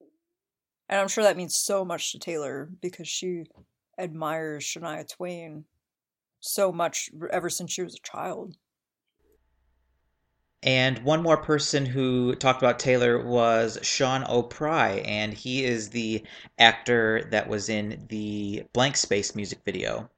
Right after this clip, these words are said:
Speaker 2: And he said that Taylor is incredibly genuine and sweet,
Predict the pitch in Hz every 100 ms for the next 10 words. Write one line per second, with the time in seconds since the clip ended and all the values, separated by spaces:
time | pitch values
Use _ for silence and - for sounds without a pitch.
0 | _ _ - - _ - 117 117 175 170
1 | 139 117 113 - 120 113 117 - 110 110
2 | 110 104 110 - - 143 160 170 135 120
3 | 123 123 127 127 110 110 - - 120 110
4 | - -